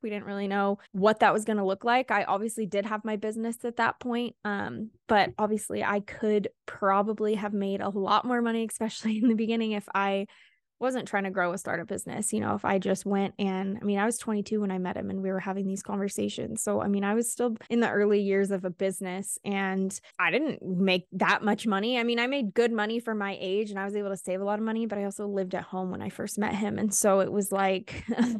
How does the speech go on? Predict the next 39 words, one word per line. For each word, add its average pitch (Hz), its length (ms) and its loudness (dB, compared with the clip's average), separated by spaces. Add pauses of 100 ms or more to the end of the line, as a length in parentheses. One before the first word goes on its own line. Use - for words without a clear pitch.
<laughs> - 440 -10
I 214 100 2
was 185 280 -4
making 311 240 0
all 277 100 2
this 247 140 -4
money, 294 240 -2
but 220 140 -2
I 185 80 0
didn't 247 160 -4
really 226 160 -2
have 208 100 -2
a 202 40 -6
ton 208 160 -4
of 208 60 -6
expenses - 600 -6
either. 226 400 0 (200)
Anyway, 202 380 4 (100)
it 214 60 2
was 202 120 2
just 196 160 -6
kind 196 140 -4
of 190 80 -4
a, 208 200 0 (640)
a 190 80 -6
thing - 540 -6
that 202 240 0
we 233 120 2
talked 247 200 2
about, 208 160 0
but 226 100 8
it 226 60 10
was 220 140 4
never 226 200 4
a 233 60 4
question. 302 300 2
It - 60 -8
was 202 160 -6
like, 196 280 -4